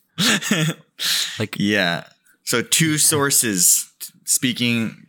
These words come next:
Speaker 1: to the gaming outlet said that it was chat G P T that wrote it, and that, uh, no one at the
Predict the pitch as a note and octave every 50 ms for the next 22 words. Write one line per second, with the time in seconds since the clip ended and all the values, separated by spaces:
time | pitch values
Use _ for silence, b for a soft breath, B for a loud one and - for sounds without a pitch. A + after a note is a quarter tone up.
0 | _ - - - A2+ G#2+ G#2 G2+ E2+ G#2 G2+ - F#2+ G2 A2 G#2+ G#2+ G#2 G#2+ G#2
1 | G#2 F2+ G#2+ A2+ G#2 - - - G2+ F#2 - G2 G2 - F#2 G2 G2 F#2+ F2+ E2
2 | - - - _ _ _ - - - A#2+ A2 G2+ - G#2+ F#2 G2 G2 A2 A2 G#2+
3 | G#2 A2 A2 A2 A2+ A2 B B B B B B - G2 G2 G2 F#2+ F#2 F2+ -
4 | - _ _ _ _ - - D#2+ E2+ F2 F#2 F#2 F#2 E2+ F2 G#2 G#2+ A2+ A#2 A#2
5 | A#2 A#2 A2+ A2+ A#2 B2+ C3+ - - F#2+ A2 D#3+ - G2 F#2+ F#2+ F#2 F#2 F#2 F2+
6 | -